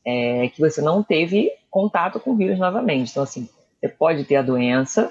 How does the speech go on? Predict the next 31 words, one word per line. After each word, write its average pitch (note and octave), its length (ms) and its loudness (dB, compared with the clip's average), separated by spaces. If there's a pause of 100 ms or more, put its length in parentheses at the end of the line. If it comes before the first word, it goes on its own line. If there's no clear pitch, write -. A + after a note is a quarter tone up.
ter E3+ 360 0
contatos C#3+ 680 0
periódicos D3 760 2
com D3+ 120 -6
o - 20 -8
vírus, D3+ 260 2
porque - 220 -2
ele C3 80 0
tá C3 160 0
circulando, C3+ 640 -4
e - 20 -2
cada F#3+ 260 2
vez G#3 260 4
que - 60 -2
você A#3 160 2
tem G#3+ 140 2
esse G#3 160 0
contato, F#3 400 0
seu G3+ 140 0
corpo - 260 -2
começa F3 320 0
a E3+ 40 0
reagir E3+ 340 2
novamente. E3+ 640 2
Aí - 80 2
você - 100 2
nem G#3 140 4
fica E4+ 240 2
doente A3 480 4
em A#3 40 8
si, E3+ 400 2